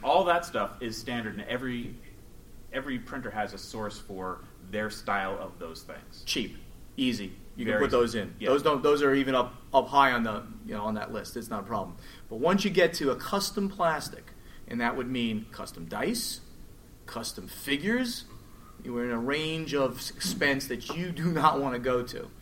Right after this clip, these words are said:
Speaker 2: Five thousand dollars for the mold is cheap. So try not to do custom
Speaker 1: Right.
Speaker 2: any plastic.
Speaker 1: And if that is against a five thousand unit run,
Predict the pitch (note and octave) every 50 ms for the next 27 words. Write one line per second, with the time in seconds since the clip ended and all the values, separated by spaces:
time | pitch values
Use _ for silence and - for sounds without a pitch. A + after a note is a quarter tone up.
0 | - - - - - - - D3+ D3 D3 - - D3 C#3+ C#3 C3 C3 C3+ C3+ C3+
1 | C3 C3+ C3 B2 B2+ C3 B2+ A#2 A#2 B2+ B2 A#2+ A#2+ A#2+ A#2+ A#2 A2 A2 A2 -
2 | - - - - - - - - - - - - - - - - C3+ A2+ - -
3 | - - - A#2+ F#2 - - - - - - - - - - - - - - -
4 | - - - - - - B2 B2 A2+ A2 G#2+ A2 - - - - - - - -
5 | - - - - - - - - - - - - - - - - - - - -
6 | - - - D#3 D#3 D#3 D#3 D3+ C#3 - - B2+ C3+ C3 - - C3 A#2 - -
7 | A2+ G#2+ G2+ - B2 B2+ C3 C3 B2+ B2+ - - - - A2+ G#2+ G3+ - - -
8 | - - - G#3 G3+ - - C#3+ C#3 D3 - - - B2+ B2 A#2+ A#2 A2+ A2 A2
9 | - - - - G#2+ G#2 G2+ A2+ A#2 A2 A2 A2 - - G2+ G2 F2+ - - -
10 | A2+ A#2 C3 C3 B2+ - - A#2+ A#2 A2+ G#2+ A2 G#2+ G#2+ G2+ F#2+ F2+ - - -
11 | - G2+ B2 B2 G#2+ F2 E2 D#2+ -